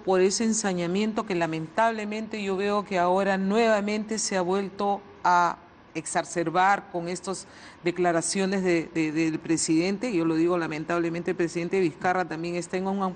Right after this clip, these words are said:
afán de separar al país en dos, de no crear realmente un tema de reconciliación. Todos combatimos la corrupción, todos queremos que no haya,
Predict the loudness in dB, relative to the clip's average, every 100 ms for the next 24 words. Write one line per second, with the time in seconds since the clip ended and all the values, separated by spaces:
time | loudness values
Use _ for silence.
0 | 0 0 2 0 0 -2 -4 -4 2 2
1 | 4 2 0 0 0 0 -4 -6 -6 -2
2 | 2 2 0 -12 -20 -20 -16 -4 0 0
3 | 2 0 0 0 4 4 4 0 -2 -2
4 | -2 -4 -2 -2 -2 -4 -8 -16 -20 -20
5 | -6 -2 0 2 0 -2 -6 -6 -2 -2
6 | -2 -4 -8 -12 -2 2 2 2 0 0
7 | 0 0 0 0 -4 -6 -4 -2 -4 -12
8 | -20 -20 -20 -20 -6 0 2 2 0 -4
9 | -4 -2 2 6 6 6 4 2